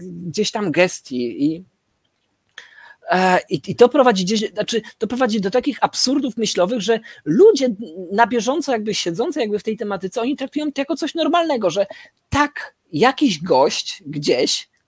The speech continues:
który być może nigdy nie palił, w ogóle nie ma pojęcia, co jest marihuana, w ogóle nie widział jej na oczy, poza na zdjęciu czasem widział znaczkę, znaczek na,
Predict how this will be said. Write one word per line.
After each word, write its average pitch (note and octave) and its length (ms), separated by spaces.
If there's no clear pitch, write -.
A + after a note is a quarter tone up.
który D4 460
być C4+ 280
może F4 240
nigdy C4+ 260
nie A3 120
palił, G3+ 300
w A3 40
ogóle D#4 180
nie D#4 120
ma C4 100
pojęcia, G#3 280
co D3+ 100
jest C#3 120
marihuana, A#2+ 520
w C3+ 40
ogóle F3+ 220
nie A#3+ 100
widział A3 260
jej E3+ 120
na C#3 180
oczy, C3+ 340
poza D#3 200
na D#3 160
zdjęciu C3 440
czasem G#2+ 300
widział A2 440
znaczkę, - 440
znaczek A#2+ 480
na, B2+ 240